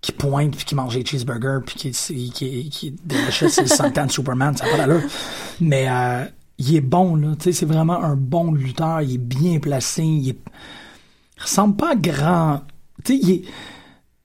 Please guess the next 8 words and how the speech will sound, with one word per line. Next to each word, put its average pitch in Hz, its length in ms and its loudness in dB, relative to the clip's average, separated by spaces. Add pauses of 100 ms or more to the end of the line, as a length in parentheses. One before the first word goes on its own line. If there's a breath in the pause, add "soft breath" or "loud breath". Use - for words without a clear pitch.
(760)
il 185 160 2
est, 196 120 0
c'est, - 240 0
c'est - 200 4
un, 180 260 4
un, 165 440 0
un 151 160 2
dominant 214 800 6